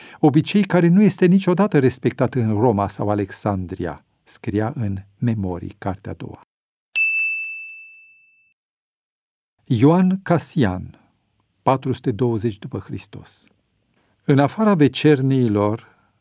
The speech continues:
călugării egipteni nu au slujbe în timpul zilei, exceptând sâmbăta și duminica, atunci când ei se întâlnesc la ora trei a zilei pentru Sfânta Împărtășanie.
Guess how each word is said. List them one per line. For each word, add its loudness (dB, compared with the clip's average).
călugării 4
egipteni 2
nu 6
au 4
slujbe 0
în 0
timpul -4
zilei, -2
exceptând 0
sâmbăta -4
și -8
duminica, -2
atunci 0
când -2
ei 6
se -4
întâlnesc -2
la 0
ora 0
trei 0
a 0
zilei -2
pentru -2
Sfânta -4
Împărtășanie. -10